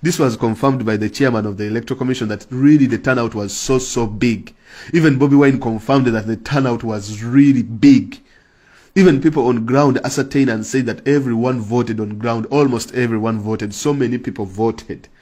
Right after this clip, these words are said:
Where are the three million votes? Where are the votes? Because if you do not fabricate these results,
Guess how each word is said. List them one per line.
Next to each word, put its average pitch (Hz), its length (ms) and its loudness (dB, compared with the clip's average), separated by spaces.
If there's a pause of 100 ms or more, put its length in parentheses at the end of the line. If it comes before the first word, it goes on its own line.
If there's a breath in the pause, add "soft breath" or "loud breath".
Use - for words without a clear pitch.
(480 soft breath)
Where 170 540 2
are 113 260 -2
the 135 540 -4
three 113 200 -2
million 151 400 -2
votes? 170 540 -6 (720)
Where 160 200 4
are 165 140 0
the 165 100 0
votes? - 520 -6 (1600 loud breath)
Because 156 300 6
if 147 160 2
you 147 80 2
do 139 240 0
not 214 180 4
fabricate 170 500 2
these 131 280 -2
results, 117 580 -8